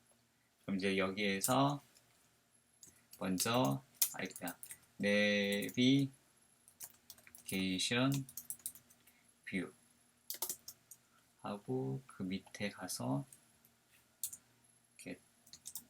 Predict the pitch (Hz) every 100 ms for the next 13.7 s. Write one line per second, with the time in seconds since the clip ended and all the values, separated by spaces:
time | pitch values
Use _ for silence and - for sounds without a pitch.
0 | - - 131 123 107 101 117 143 147 -
1 | _ _ _ - - 123 139 156 131 113
2 | 90 98 101 95 101 92 - 85 - 85
3 | 104 131 _ _ _ _ _ _ _ _
4 | _ _ 90 85 90 113 127 127 131 -
5 | _ _ _ - - 117 120 123 - -
6 | - - - - _ _ - 101 98 -
7 | 120 123 123 123 _ - - - - -
8 | - - - - - - - 98 98 -
9 | 113 120 123 127 - - - - - _
10 | _ _ _ _ _ _ _ _ _ _
11 | _ _ - - 143 143 139 - - -
12 | _ _ _ _ _ _ _ _ _ _
13 | - - - - - - -